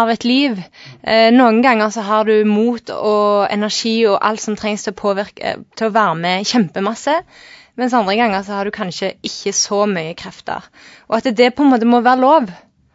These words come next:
Ehm, og så tenker jeg at, eh, eller jeg tror også at det er lurt at vi ikke på en måte gir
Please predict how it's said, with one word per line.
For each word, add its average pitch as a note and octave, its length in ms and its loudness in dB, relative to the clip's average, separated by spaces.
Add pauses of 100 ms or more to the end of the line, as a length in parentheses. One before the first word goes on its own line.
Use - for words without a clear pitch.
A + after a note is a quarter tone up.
(580)
Ehm, A3 760 0 (440)
og A#3+ 100 -4
så C4 140 -6
tenker G#3 240 0
jeg G3+ 80 2
at, F#3+ 180 -8
eh, G3 1200 -2 (260)
eller A#3+ 240 4
jeg B3+ 180 2
tror B3+ 300 0
også A#3 240 2
at G#3+ 160 -6
det G#3+ 80 0
er G#3 80 -2
lurt G#3+ 320 0
at F#3 100 -10
vi G#3 140 -4
ikke - 320 -2 (400)
på A3 100 -10
en G#3 60 -4
måte F#3+ 240 -6
gir G3 180 0